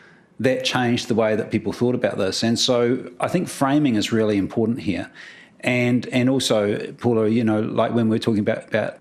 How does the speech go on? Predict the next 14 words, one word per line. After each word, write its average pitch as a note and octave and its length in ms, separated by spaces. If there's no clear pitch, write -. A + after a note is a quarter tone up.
people - 220
in G#2 100
prison C3 280
just A2 220
now, F#2+ 300
that C3 440
there C3 280
is C3 200
that A#2+ 200
sense - 460
to - 140
think A#2 220
about, G#2+ 320
say, G2+ 400